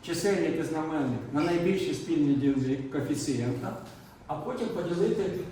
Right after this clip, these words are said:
на, е, спільний, на спільну степінь. Причому при діленні степенів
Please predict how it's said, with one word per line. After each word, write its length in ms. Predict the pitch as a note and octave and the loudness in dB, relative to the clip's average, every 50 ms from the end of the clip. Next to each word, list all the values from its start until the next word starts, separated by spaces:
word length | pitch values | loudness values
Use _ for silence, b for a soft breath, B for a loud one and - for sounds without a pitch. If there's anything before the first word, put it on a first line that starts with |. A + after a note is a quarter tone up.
| - - - | -10 -10 -8
на, 360 | D3 D#3 - C#3+ - - - - - - - C#3+ C#3 | -4 -2 0 0 0 -2 -4 -6 -8 -10 -8 -6 -4
е, 220 | C3+ C3 B2+ B2 B2 - - - A#3+ - - - | -4 -4 -4 -6 -6 -8 -10 -10 -10 -10 -10 -12
спільний, 640 | - - - G3 G#3 A3+ A3+ G#3+ G#3+ G#3 F#3+ - - - D3 | -14 -10 -6 0 2 4 4 6 4 2 0 -2 -4 -6 -6
на 60 | D#3 | -6
спільну 340 | C#3+ - - G#3 G3+ G3 G3 | -6 -4 -4 -2 0 0 0
степінь. 600 | - - F3+ E3 D#3 C3+ - - A#2+ A#2 - - - - - - - - - - - - - - - - - - - - - - - - - - - - | 0 0 4 6 6 6 6 4 0 -2 -2 -4 -8 -10 -12 -14 -14 -14 -14 -14 -16 -16 -16 -16 -16 -16 -18 -18 -18 -20 -20 -20 -20 -20 -20 -20 -10 -6
Причому 520 | - D3+ F3 F3 G#3+ G#3 F#3+ - - - - | -4 -2 0 2 2 2 2 2 2 0 0
при 160 | F3 F3+ F3 | 0 0 2
діленні 360 | F3+ G3+ F3+ E3+ D#3+ - - | 4 4 4 4 4 2 2
степенів 480 | - - E3 - F#3 F3 F3 G3+ A#3+ | 0 -2 -4 -2 -2 -2 0 0 0